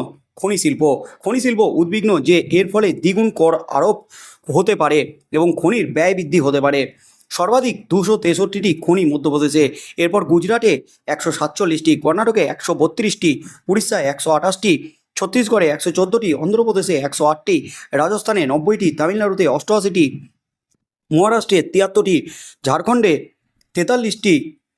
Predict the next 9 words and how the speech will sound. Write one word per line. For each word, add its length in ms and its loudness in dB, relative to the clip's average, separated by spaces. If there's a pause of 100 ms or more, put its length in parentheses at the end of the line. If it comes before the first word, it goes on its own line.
(400)
তেলেঙ্গানায় 460 2 (160)
ঊনচল্লিশটি 760 2 (420)
খনি 280 2 (160)
রয়েছে। 360 4 (440)
তার 220 2 (160)
মধ্যেই 360 0 (100)
কিন্তু 280 2 (320)
এবার 220 2 (840)
বড় 260 4